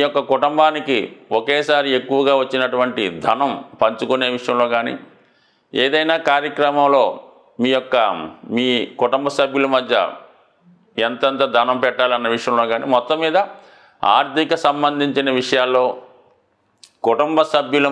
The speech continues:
మధ్య మనస్పర్ధలు వచ్చే అవకాశం ఉంది. మరి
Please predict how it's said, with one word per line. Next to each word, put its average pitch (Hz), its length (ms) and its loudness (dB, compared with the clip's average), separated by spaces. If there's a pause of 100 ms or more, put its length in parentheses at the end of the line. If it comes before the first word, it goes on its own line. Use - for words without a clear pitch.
మధ్య 127 220 -2 (720)
మనస్పర్ధలు 135 680 0
వచ్చే 127 220 -2
అవకాశం 117 440 -2
ఉంది. 139 120 -4 (720)
మరి 165 220 0